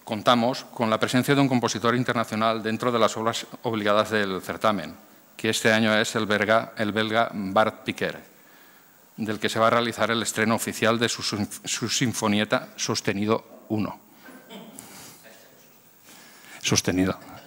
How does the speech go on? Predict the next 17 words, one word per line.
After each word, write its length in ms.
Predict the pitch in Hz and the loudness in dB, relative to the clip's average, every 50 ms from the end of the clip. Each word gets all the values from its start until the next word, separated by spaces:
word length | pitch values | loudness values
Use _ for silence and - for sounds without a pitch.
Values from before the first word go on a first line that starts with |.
| - - - - - - - | -20 -20 -20 -18 -18 -6 2
No 140 | - 113 110 | 6 6 6
es 80 | - | 6
una 180 | 117 110 104 110 | 4 4 4 6
rata, 380 | 110 113 113 - 87 87 - - - - - - - - - _ _ _ _ _ _ | 6 4 4 2 -2 -8 -10 -12 -18 -20 -20 -20 -20 -20 -20 _ _ _ _ _ _
está 380 | - 127 - - - 110 98 - | -10 -6 -6 0 0 0 0 2
puesto 220 | - 104 - 107 | -2 0 0 0
a 40 | 98 | 2
conciencia. 640 | - 101 95 - - 92 95 90 - - 87 82 - - - - - - - - - - - - - - - - - - - - - - | 2 2 2 2 2 2 2 2 0 -2 -6 -6 -6 -8 -8 -8 -8 -8 -10 -12 -18 -20 -20 -20 -20 -20 -20 -20 -20 -20 -20 -20 -20 -6
Porque 540 | _ 117 107 101 - 107 104 104 101 98 98 | _ -4 -4 -2 0 2 2 4 4 2 2
yo 140 | 98 101 101 | 0 0 0
tuve 300 | - 113 110 107 107 104 | 0 0 2 2 4 4
la 80 | 107 104 | 4 4
osadía 500 | 104 - - 110 98 101 110 110 104 95 | 4 2 0 -2 -2 0 2 2 2 2
de 140 | 95 95 | 0 -2
poner 320 | - 104 98 107 107 - - - | -2 -2 0 0 0 -2 -2 -2
número 540 | 131 123 123 123 120 117 107 101 95 90 - - | 0 2 4 4 4 4 2 2 0 -2 -2 -4
uno 340 | 110 113 110 101 104 107 | -4 -2 -2 -2 -4 -4